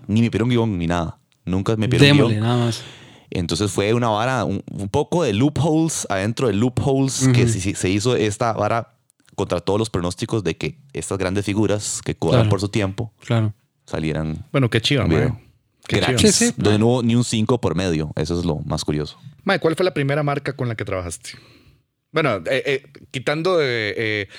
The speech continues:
Speaker 3: los <laughs> anuncios que hiciste
Speaker 1: Yo creo
Speaker 3: del
Speaker 1: que la
Speaker 3: Banco
Speaker 1: primera marca,
Speaker 3: Popular y
Speaker 1: la primera marca que confió en mi persona
Speaker 2: Ajá,
Speaker 1: y se lo,
Speaker 2: exacto.
Speaker 1: y se los, se los agradezco este día. Ah, fijo, hay uno antes, pero bueno, voy a hacerle bulla a estos más.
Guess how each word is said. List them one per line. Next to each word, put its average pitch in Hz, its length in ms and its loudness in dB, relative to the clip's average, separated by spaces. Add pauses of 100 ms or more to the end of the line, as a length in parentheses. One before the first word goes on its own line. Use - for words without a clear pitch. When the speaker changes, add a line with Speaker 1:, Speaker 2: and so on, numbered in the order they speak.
(140)
Speaker 3:
los 107 180 -6
<laughs> - 40 -10
anuncios 151 460 -2
que 156 120 -2
hiciste 127 420 -2
Speaker 1:
Yo - 60 6
creo - 120 2
Speaker 3:
del - 0 -
Speaker 1:
que 208 60 2
la - 0 -
Speaker 3:
Banco 190 140 2
Speaker 1:
primera 156 160 2
marca, - 220 0
Speaker 3:
Popular 110 220 -2
y 110 40 0
Speaker 1:
la 127 100 2
primera 156 240 0
marca 180 240 -2
que 160 120 -2
confió 131 480 2
en 117 60 0
mi 110 100 0
persona 139 580 0
Speaker 2:
Ajá, 120 220 4
Speaker 1:
y 113 60 4
se 113 100 4
lo, 98 60 2
Speaker 2:
exacto. 117 100 0
Speaker 1:
y 101 60 0
se 101 100 0
los, 92 420 0 (520)
se 113 100 0
los 104 120 0
agradezco 101 420 2
este 135 180 -2
día. 139 300 0
Ah, 87 100 -2 (100)
fijo, 101 240 -2
hay 104 100 0
uno 95 160 0
antes, 87 380 -2
pero 80 180 0
bueno, 78 140 0
voy 80 120 0
a 82 40 0
hacerle 82 200 -2
bulla 80 180 0
a 80 40 -4
estos 78 140 -6
más. 78 220 -4